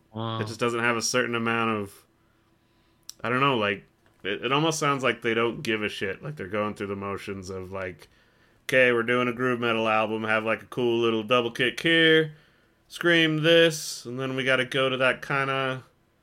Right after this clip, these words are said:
Speaker 2: cleaner, delayed guitar part, maybe a church bell."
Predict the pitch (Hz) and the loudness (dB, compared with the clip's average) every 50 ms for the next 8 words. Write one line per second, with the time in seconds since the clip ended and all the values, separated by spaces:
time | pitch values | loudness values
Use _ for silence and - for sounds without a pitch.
0 | _ _ _ _ _ _ _ _ _ _ _ _ _ _ _ _ _ _ _ _ | _ _ _ _ _ _ _ _ _ _ _ _ _ _ _ _ _ _ _ _
1 | - - 151 156 151 147 147 143 143 143 143 139 139 139 135 135 135 127 - - | -6 0 2 4 4 4 4 4 4 4 4 4 4 4 2 0 -2 -8 -14 -20
2 | - - - 110 - 120 113 120 135 143 147 151 156 156 151 147 - - - - | -20 -20 -20 -8 -4 -4 0 2 4 6 6 6 6 6 4 2 0 -6 -2 0
3 | 151 147 147 147 143 - - 151 147 143 143 143 143 143 143 143 143 - - _ | 2 4 4 2 0 -2 -2 0 2 2 4 4 4 4 4 2 0 -4 -12 _
4 | _ _ _ _ _ _ _ _ _ _ _ _ _ _ _ _ _ _ - 104 | _ _ _ _ _ _ _ _ _ _ _ _ _ _ _ _ _ _ -12 -6
5 | 107 110 113 113 113 113 107 101 90 90 - _ _ _ _ _ _ _ - - | -2 0 0 0 0 0 -2 -2 -4 -10 -18 _ _ _ _ _ _ _ -2 2
6 | 156 143 143 135 - - - - 143 143 139 135 135 135 135 135 131 131 127 | 4 4 4 2 0 -6 -4 0 2 4 6 6 6 4 4 4 4 2 0